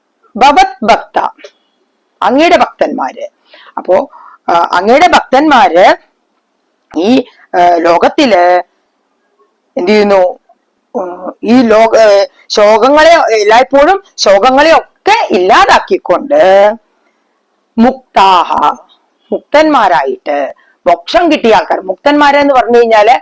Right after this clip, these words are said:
ഈ ഭഗവത്, ഏ, തത്-, ഭഗവ-, ഏ, തത്വജ്ഞാനം നേടിയിട്ടുള്ള,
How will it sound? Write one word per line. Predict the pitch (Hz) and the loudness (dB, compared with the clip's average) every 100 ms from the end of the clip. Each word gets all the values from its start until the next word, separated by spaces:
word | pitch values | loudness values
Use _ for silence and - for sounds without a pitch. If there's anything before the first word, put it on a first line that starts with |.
| - _ - | -6 _ -2
ഈ | 262 302 262 226 220 | 2 4 2 2 0
ഭഗവത്, | 208 247 294 - _ _ - | 2 2 0 -2 _ _ 0
ഏ, | 220 214 202 196 233 | 4 4 4 2 0
തത്-, | 226 - - | -2 -6 -4
ഭഗവ-, | 214 220 220 - 269 | 0 2 0 -2 -2
ഏ, | 214 202 | 0 0
തത്വജ്ഞാനം | 233 262 294 311 311 320 320 - _ _ _ - 214 | 0 0 0 0 0 0 -4 -10 _ _ _ -4 -2
നേടിയിട്ടുള്ള, | 214 196 190 - | 2 0 -2 -4